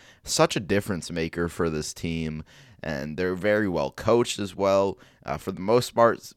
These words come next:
special teams has been very good, even though there was some, uh, bad moments here and there. Like, Blankenship missed a pretty easy field goal. Uh,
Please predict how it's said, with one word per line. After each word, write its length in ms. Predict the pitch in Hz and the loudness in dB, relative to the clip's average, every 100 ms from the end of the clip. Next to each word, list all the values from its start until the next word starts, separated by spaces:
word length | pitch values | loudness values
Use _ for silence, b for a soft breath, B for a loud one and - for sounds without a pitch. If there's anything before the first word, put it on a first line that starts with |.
| _ | _
special 400 | - - 98 110 | -16 -2 -2 -2
teams 260 | 98 101 85 | -4 -6 -4
has 140 | 92 | -8
been 220 | 87 92 87 | -2 -2 0
very 260 | 90 92 | 0 0
good, 260 | 85 92 82 | 0 0 0
even 280 | 80 95 101 | -4 -2 0
though 180 | 95 - B B | 0 -2 B B
there 140 | 107 | -2
was 340 | 117 131 131 123 | 0 4 4 2
some, 380 | - 113 92 87 b b _ _ | -4 -6 -8 -12 b b _ _
uh, 220 | 85 80 73 | -4 -2 0
bad 260 | 90 90 | 0 0
moments 380 | 87 90 90 - | -2 -4 -6 -4
here 160 | 90 87 | -4 -4
and 140 | 87 | -2
there. 220 | 87 85 | -2 0
Like, 260 | 82 80 - | -2 -6 -2
Blankenship 580 | 90 85 80 - 87 73 | -2 -2 -6 -4 -4 -2
missed 480 | 85 87 - - | -4 -4 -4 -6
a 160 | 73 73 | -6 -6
pretty 300 | - 117 113 | -4 -2 -2
easy 440 | 98 98 98 98 | -4 -4 -4 -6
field 480 | 95 90 78 85 73 | -6 -6 -4 -6 -6
goal. 480 | - 90 85 85 - b b b - | -2 0 0 -2 -6 b b b -12
Uh, 360 | 57 60 57 | -10 -8 -10